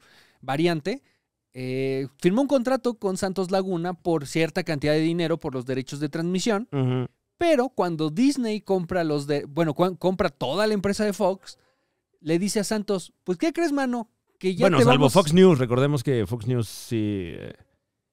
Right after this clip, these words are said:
Speaker 2: sí sigue siendo un ente aparte, ¿no? De, de Disney.
Speaker 1: Ah, bueno, justamente Fox Sports, antes de venderse, porque ya se vendió también,
Speaker 2: Ujú.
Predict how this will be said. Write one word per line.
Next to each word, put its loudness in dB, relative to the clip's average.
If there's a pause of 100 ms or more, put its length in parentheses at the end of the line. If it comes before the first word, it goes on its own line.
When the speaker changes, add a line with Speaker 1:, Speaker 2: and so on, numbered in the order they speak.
(140)
Speaker 2:
sí -4
sigue 2
siendo 2
un 4
ente 2
aparte, 4
¿no? -4
De, -4
de -6
Disney. -6 (260)
Speaker 1:
Ah, 2
bueno, 0 (160)
justamente 0 (640)
Fox -2
Sports, -2
antes -4
de 0
venderse, -2
porque -8
ya -2
se -4
vendió -4
también, -4
Speaker 2:
Ujú. 0